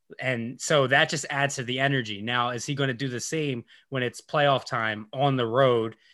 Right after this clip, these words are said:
Crowd's not for him, they're against him. Is he gonna come in and bring that same spark? And really, the only reason why I'm hesitant to even say that the Sixers are guaranteed to sweep the series is because I don't know how they're going to perform as a whole on the road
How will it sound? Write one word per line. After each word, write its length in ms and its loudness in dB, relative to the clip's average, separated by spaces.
Crowd's 420 4
not 240 4
for 300 2
him, 220 0
they're 180 0
against 420 -2
him. 260 -8
Is 160 -4
he 100 0
gonna 220 0
come 240 -2
in 160 -2
and 120 -4
bring 240 -2
that 200 -4
same 240 -8
spark? 400 -6
And 120 -6
really, 480 4
the 100 -4
only 260 4
reason 340 4
why 200 2
I'm 100 -2
hesitant 640 -6
to 120 -6
even 420 -6
say 380 -2
that 420 -4
the 80 -4
Sixers 540 -4
are 60 -2
guaranteed 800 -2
to 100 -12
sweep 320 -6
the 80 -10
series 400 -6
is 100 -12
because 440 -6
I 140 6
don't 220 6
know 140 6
how 220 4
they're 200 2
going 240 0
to 60 -2
perform 440 -6
as 140 -4
a 80 -4
whole 380 0
on 120 -8
the 80 -10
road 300 -14